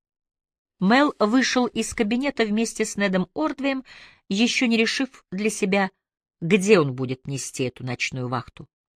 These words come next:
Первым толпу Медоувудцев и прежде всего Эллиота Фримонтла — заметил Нед Ордвей. «Опять этот чёртов адвокат! Я же сказал ему,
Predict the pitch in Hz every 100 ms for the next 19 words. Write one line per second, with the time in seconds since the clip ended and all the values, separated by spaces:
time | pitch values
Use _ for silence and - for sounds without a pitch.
0 | _ _ _ _ _ _ _ _ _ _
1 | _ _ _ 208 220 233 247 254 262 -
2 | 269 220 247 254 262 254 254 - 220 -
3 | _ _ _ _ - 151 151 143 143 -
4 | 151 147 - 160 165 156 139 - 135 -
5 | 180 226 247 254 - 247 - _ _ _
6 | _ - 139 165 160 170 - 202 - 156
7 | 147 147 - 139 120 110 117 110 - _
8 | _ _ _ - - - _ 170 131 -
9 | 120 - - _ _ _ _ - - 180
10 | - - 120 - 117 123 139 104 - _
11 | _ _ _ _ _ _ _ 131 139 160
12 | 208 196 165 117 107